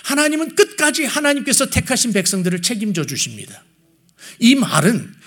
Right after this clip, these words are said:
죄를 지어도 된다는 얘기가 아니에요. 하나님께서 택하신 백성이 죄를 지으면 하나님이 야단치십니다. 그런데 끝까지 책임져 주십니다.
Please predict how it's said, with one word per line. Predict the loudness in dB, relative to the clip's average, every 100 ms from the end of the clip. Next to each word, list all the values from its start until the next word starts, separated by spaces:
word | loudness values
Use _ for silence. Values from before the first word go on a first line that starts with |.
| _
죄를 | 2 2 4 2
지어도 | 2 2 2 0
된다는 | -2 -4 -2 -2 -2
얘기가 | -4 -6 -8 -8
아니에요. | -2 2 2 0 -6 -18 _ _ _ _ _ -20 -8
하나님께서 | -2 0 0 2 2 2
택하신 | 0 -2 -2 -2 -2
백성이 | 0 0 0 -2 -4 -4
죄를 | -2 2 2
지으면 | 2 -2 -6 -6
하나님이 | -4 -4 -4 -8
야단치십니다. | -8 -6 -6 -4 -6 -8 -14 -18 -20 _ _ _ _ _
그런데 | -2 0 0 -2 -4 -12 _
끝까지 | -6 0 -2 0
책임져 | -4 -2 -4 -8
주십니다. | -8 -8 -8 -12 -20